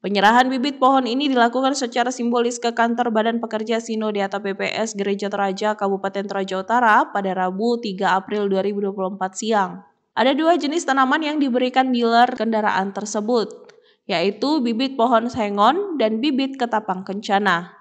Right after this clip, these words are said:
Bibit ini sudah siap tanam. Perwakilan P T Sinar Galesong Pratama, Abdul Haris Sulaiman, mengatakan bahwa kegiatan tersebut sebagai bentuk kepedulian perusahaan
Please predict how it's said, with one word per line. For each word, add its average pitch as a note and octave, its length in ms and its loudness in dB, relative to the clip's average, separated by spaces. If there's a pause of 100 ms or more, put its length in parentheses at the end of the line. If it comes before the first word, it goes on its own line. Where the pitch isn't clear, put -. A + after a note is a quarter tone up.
Bibit C4+ 400 2
ini A3+ 400 0
sudah D4+ 400 0
siap G3 480 -2
tanam. G3+ 560 2 (520)
Perwakilan D4 580 4
P D#4+ 160 2
T E4+ 160 4
Sinar D4 320 0
Galesong B3+ 480 2
Pratama, B3 640 2
Abdul A#3+ 320 0
Haris G#3+ 320 0
Sulaiman, G#3+ 480 0
mengatakan G3+ 640 2 (320)
bahwa G#3+ 320 4
kegiatan C4 480 0
tersebut C#4+ 400 -6
sebagai C4+ 320 -2
bentuk C4 320 -4
kepedulian B3+ 560 -2
perusahaan B3+ 720 0